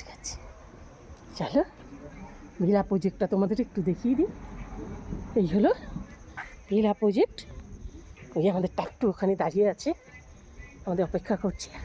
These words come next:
মোটামুটি এটা হলো ভিলার চারধারের পরিবেশ, তোমাদের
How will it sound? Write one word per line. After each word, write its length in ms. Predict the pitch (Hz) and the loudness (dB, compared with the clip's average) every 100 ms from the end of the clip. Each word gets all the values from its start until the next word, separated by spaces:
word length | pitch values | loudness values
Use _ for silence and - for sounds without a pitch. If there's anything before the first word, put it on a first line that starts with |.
| - - - - - - - - - _ _ _ _ _ _ - _ - | -12 -12 -14 -16 -14 -14 -16 -20 -20 _ _ _ _ _ _ -20 _ 4
মোটামুটি 380 | 302 202 208 226 208 | 6 6 4 6 6
এটা 160 | 190 202 190 | 6 6 8
হলো 180 | 214 226 208 | 8 8 6
ভিলার 300 | 180 180 185 - | 6 6 4 2
চারধারের 480 | 170 156 156 170 170 190 | 0 2 0 0 0 -2
পরিবেশ, 320 | 170 214 262 - - - - - - - | 0 2 0 -4 -10 -20 -20 -20 -16 -4
তোমাদের 280 | 175 165 | 0 2